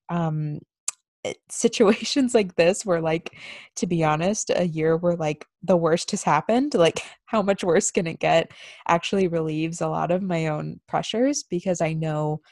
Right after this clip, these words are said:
I can get through this and I know I can press forward. Um, so I think New York will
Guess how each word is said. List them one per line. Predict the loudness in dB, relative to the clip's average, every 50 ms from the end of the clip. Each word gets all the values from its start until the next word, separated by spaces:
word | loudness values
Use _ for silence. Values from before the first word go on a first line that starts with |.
| _ _ _ _ _ _ -6
I | -6
can | -4 -4 -6 -4
get | -4 -4 -6 -4
through | -6 -4 -2
this | 0 0 0 -2 -4
and | -6 -6 -6
I | -6 -6
know | -4 -4 -4 -4
I | -4 -6
can | -8 -8 -8 -8 -8 -10 -12 -16 _ -20 _
press | _ -8 -8 -8 -8
forward. | -8 -8 -6 -6 -6 -6 -8 -8 -8 -6
Um, | -6 -6 -4 -6 -6 -8
so | -6 -6 -4 -4 -4 -6 -8 -10 -14 _ _ _ _ _ _ _ _ _ _ _ _ _ -14 -8 -6
I | -4
think | -4 -4 -4 -2
New | -4 -4
York | -4 -4 -4 -6 -8 -8 -6 -4
will | -2 -2 -2 -4 -6